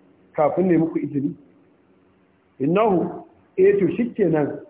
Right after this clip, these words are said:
innahu ashe shi Musa la kabirukum, dama shi ne babban ku.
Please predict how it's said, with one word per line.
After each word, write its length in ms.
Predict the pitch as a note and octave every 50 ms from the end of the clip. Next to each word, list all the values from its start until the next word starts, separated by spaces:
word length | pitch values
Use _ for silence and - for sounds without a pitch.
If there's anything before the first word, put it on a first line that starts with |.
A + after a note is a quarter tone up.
| _ _ _ -
innahu 260 | - - F#3 G#3+ A3
ashe 280 | A3+ - - - G#3+ G#3 G#3+ -
shi 160 | A3+ B3+ C4+
Musa 480 | C4 C4 C#4 C#4 C4+ - C#4 C4+ C#4 C4+
la 120 | B3+ A3
kabirukum, 540 | - G#3 F#3 F3 G#3 G#3+ F#3+ F#3 - F3+ F3+
dama 380 | A#3 B3+ A#3+ A3+ G#3+ G#3 G3+
shi 120 | - A3+ A3+
ne 100 | G#3+ F#3
babban 320 | E3 D#3 C#3+ C3 D#3+ D#3+ D#3+
ku. 80 | D#3 -